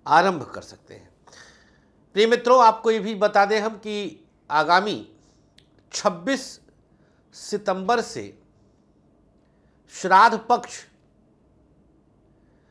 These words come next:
नवमी तिथि से अमावस तक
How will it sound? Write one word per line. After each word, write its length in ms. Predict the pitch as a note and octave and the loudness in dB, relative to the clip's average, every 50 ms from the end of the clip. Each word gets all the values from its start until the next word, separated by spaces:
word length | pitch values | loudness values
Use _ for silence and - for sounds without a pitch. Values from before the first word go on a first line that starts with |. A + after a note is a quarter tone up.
| _ _ - - | _ _ -20 -16
नवमी 720 | C#3+ D3 D3 D3 D3+ D#3 F3 F#3 G3+ A3 A3 B3 C#4 C#4+ | -14 -14 -12 -10 -4 -2 0 2 2 0 0 -2 -4 -6
तिथि 440 | C#4+ - _ C#4+ C#4 C#4+ - A3+ G3+ | -6 -6 _ -8 -8 -6 -8 -10 -10
से 300 | - - G2+ D#2+ - _ _ _ _ _ _ _ _ _ _ _ _ _ _ _ _ _ _ _ _ _ _ _ _ _ - | -10 -12 -16 -18 -20 _ _ _ _ _ _ _ _ _ _ _ _ _ _ _ _ _ _ _ _ _ _ _ _ _ -6
अमावस 540 | D#3+ E3+ F#3 F3+ F#3 G3 B3 A#3 - - - _ - | 0 4 6 6 6 6 4 0 -2 -8 -10 _ -4
तक 240 | F3 C3+ - - | -4 -4 -6 -12